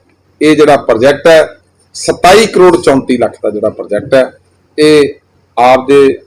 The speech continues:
ਰੂਬਰੂ ਰੱਖਿਆ ਗਿਆ। ਔਰ ਮੇਰੀ ਇਹੋ ਬੇਨਤੀ ਹੈ ਵੀ ਜਿਹੜੇ ਜਿਹੜੇ ਏਰੀਏ ਦੇ ਮੈਂ ਨਾਮ ਬੋਲੇ ਨੇ,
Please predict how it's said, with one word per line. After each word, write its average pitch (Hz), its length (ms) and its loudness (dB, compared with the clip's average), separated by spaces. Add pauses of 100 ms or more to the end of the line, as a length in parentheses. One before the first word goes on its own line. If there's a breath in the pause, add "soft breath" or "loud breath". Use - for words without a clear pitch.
ਰੂਬਰੂ 123 360 -4
ਰੱਖਿਆ 123 280 -4
ਗਿਆ। 131 380 -4
ਔਰ 127 140 -6
ਮੇਰੀ 123 320 -2
ਇਹੋ 139 240 -2
ਬੇਨਤੀ 131 400 -2
ਹੈ 135 40 -2
ਵੀ 135 100 -2
ਜਿਹੜੇ 143 280 -2
ਜਿਹੜੇ 135 220 -2 (160)
ਏਰੀਏ 151 400 0
ਦੇ 143 160 -2
ਮੈਂ 135 120 0
ਨਾਮ 113 320 -2
ਬੋਲੇ 147 260 2
ਨੇ, 170 160 0